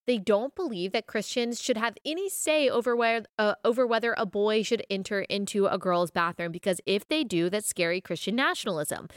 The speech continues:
They're trying to intimidate you out of saying anything. They're trying to intimidate you away from defending your children,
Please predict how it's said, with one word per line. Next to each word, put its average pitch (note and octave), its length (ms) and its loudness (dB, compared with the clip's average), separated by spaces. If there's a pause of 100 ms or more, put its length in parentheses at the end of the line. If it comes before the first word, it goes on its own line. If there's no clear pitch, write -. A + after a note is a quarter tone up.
(260)
They're A#3 180 4
trying A3 520 0
to E3+ 260 0
intimidate C4+ 800 -2
you E3+ 300 -2 (360)
out A3 180 2
of C4 80 -6
saying G4+ 320 -2
anything. F#3+ 380 -2 (300)
They're A#3 100 6
trying C4 400 -2
to A#3+ 140 0
intimidate A#3 680 0
you E3+ 320 0 (680)
away A#3+ 360 4
from G3+ 320 -2
defending F3+ 420 -2
your A3+ 140 -2
children, C#4+ 520 -2